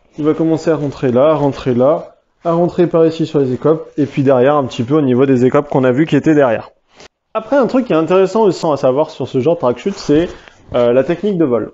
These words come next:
Parce que quand on est en parachutisme avec une combinaison, euh, de free fly ou même de, de V R, on va avoir tendance à traquer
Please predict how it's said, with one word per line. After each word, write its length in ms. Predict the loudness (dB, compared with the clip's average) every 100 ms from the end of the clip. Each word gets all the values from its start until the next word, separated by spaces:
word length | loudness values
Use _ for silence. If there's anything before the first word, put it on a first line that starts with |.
| _ _
Parce 120 | -12
que 40 |
quand 300 | -4 -2 0
on 140 | 0 0
est 200 | 0 -6 _ _ _ -12
en 280 | -6 -4 -2
parachutisme 680 | 0 -2 -4 -8 -8 -6
avec 340 | -4 -2 -4 -10
une 120 | -10
combinaison, 680 | -4 -2 0 0 0 -2 -6
euh, 560 | -6 -4 -4 -6 -12 -14 -16 -20 -20 _ _ _ _ -14 -8
de 100 | -8
free 200 | -8 -6
fly 360 | 0 2 0
ou 80 | -2
même 300 | 0 0 -2
de, 180 | -6 -10 _ _ _ _
de 120 | -4 -2
V 260 | 2 2
R, 100 | 2
on 80 | 0
va 140 | 2
avoir 240 | 2 0 -4
tendance 380 | -2 -2 -2 -2
à 80 |
traquer 480 | -4 -4 -2 0 0